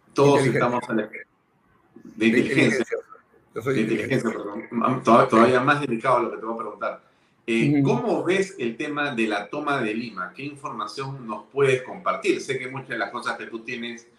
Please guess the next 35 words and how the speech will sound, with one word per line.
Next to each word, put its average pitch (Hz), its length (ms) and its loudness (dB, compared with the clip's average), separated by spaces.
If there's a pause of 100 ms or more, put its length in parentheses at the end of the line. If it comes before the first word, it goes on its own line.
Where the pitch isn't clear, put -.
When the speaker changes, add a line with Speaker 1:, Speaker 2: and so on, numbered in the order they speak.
(400)
Speaker 1:
son 117 360 2
de 107 100 4
carácter 107 340 2
reservado, 120 720 4
por 101 160 -6
la 92 80 -4
natu-, 101 400 -8
Speaker 2:
Sí. 101 320 -4
Speaker 1:
naturaleza 104 580 -2
obvia, 113 360 2
pero, 135 360 2 (440)
eh, 113 400 2
tú 143 160 0
eres 135 200 6
una 127 200 -2
persona 117 380 -4
que 104 80 -12
siempre 113 240 0
está 113 120 -2
dispuesta 117 480 -2
a 110 100 -4
contarnos 110 520 -4
algo 113 540 2
para 98 480 -4
informar 110 400 -8
a 120 40 -2
las - 240 -6
personas 110 440 -14
para 95 220 -12
que 95 80 -20
puedan 110 440 -8
saber 101 280 -8
qué 117 60 -14
está - 180 -10
pasando. - 480 -4